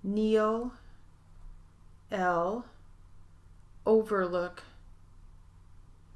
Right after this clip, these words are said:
O V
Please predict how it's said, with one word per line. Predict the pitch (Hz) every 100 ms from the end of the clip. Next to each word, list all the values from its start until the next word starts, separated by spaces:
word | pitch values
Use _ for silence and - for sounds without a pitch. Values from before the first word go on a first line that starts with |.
| - - - - - - - - -
O | 208 208 208 208 220 - - -
V | - 185 208 208 208 220